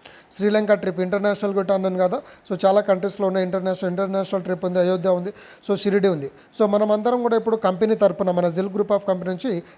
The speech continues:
షిరిడి గిట్ట ప్లాన్ చేస్తున్నాం. So, ఇలా మీరు ఎంటర్ చేసిన తర్వాత ఇక్కడ మీకు త్రీ లైన్స్ ఆప్షన్ కనిపిస్తుంది కదా,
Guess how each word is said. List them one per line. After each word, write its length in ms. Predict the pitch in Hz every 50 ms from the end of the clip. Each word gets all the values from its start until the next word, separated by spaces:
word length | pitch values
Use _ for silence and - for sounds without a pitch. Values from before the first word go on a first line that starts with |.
| - -
షిరిడి 220 | 202 214 220 220
గిట్ట 160 | 214 208 196 226 220 220
ప్లాన్ 220 | 180 175 165 151
చేస్తున్నాం. 300 | 143 135 - 139 120 - _ _ _ _ _ _ _ _
So, 140 | 254 262 269 240 226
ఇలా 120 | 220 240
మీరు 180 | 240 240 233 214
ఎంటర్ 300 | 208 202 233 226 214 208
చేసిన 220 | 208 208 202 196
తర్వాత 220 | 185 196 214 214 269 233 -
ఇక్కడ 140 | 262 240
మీకు 200 | 247 226 226 233
త్రీ 260 | 220 226 - 214 247 262 247 220
లైన్స్ 340 | 214 220 247 269 269 - 277
ఆప్షన్ 400 | 254 196 185 - - 233 214 202 202
కనిపిస్తుంది 420 | 190 185 190 196 196 - 196 185
కదా, 180 | 180 185 254